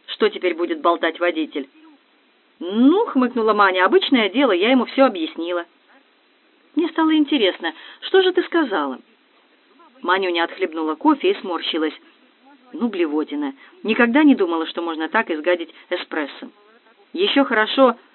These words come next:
чизкейк не заказала. Небось, он у них из картона». Шоферу я просто объяснила. Еду к любовнику.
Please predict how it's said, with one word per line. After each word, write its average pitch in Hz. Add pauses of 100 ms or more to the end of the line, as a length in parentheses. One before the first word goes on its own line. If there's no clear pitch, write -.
(180)
чизкейк 254
не 165
заказала. 156 (440)
Небось, 196
он 208
у -
них 208
из 208
картона». 160 (1160)
Шоферу 330
я 247
просто 240
объяснила. 160 (220)
Еду 370
к 330
любовнику. 156